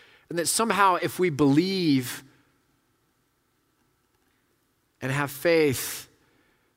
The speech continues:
and fall in love with the things that Jesus loves, that maybe we would look at our church with new excitement and say, "We can fix these things."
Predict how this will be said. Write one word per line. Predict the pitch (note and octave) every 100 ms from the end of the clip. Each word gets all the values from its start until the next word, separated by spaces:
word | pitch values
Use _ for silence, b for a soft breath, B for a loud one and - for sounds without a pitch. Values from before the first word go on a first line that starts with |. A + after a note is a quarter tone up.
| _ _ _ _ _
and | B2+
fall | B2 E3+ D#3+
in | C#3+
love | D3 E3 D#3
with | C#3
the | C3
things | D#3+ D3 C#3+ A#2+
that | A#2+
Jesus | C#3 D3+ C3+ A#2+ B2+
loves, | A#2+ A2+ G#2+ - - b b b b
that | D3 C#3
maybe | E3+ F#3 F#3 G3+ G3+ F3+
we | D#3 C3+ F3+ G#3 G3 C#3 B2+ C3 B2 b b b b
would | C#3 D3
look | C#3+ D#3+ -
at | D3 -
our | C#3+ D#3 D3+ C#3+
church | - - E3 C#3 A#2+ - - b b b b
with | C#3+ C3+
new | C#3+ D#3 F#3 G3+
excitement | F#3 - - - E3+ E3 A#2+ F#2+ - _ _ _ _ _ _ _ _
and | C#3+
say, | - F#3 F3 D#3 C3+ - _ _ _
"We | C3 E3
can | F3 G#3
fix | - C4 - -
these | - B2 G#2+
things." | - G2 E2 F#2+ -